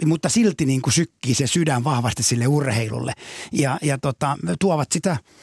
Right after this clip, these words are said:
a, myöskin sitä osaamistaan, mutta sitten myöskin ehkä saattanut, tota niin, tienata rahansa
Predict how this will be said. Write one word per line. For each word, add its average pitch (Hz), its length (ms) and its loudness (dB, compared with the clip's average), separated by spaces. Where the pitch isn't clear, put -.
a, 151 220 0
myöskin 139 360 0
sitä 147 160 0
osaamistaan, 120 720 0
mutta 143 200 0
sitten 202 200 -2
myöskin 196 360 2
ehkä 170 180 -2
saattanut, 175 560 0
tota 175 240 -2
niin, 175 360 0
tienata 170 340 0
rahansa 160 420 0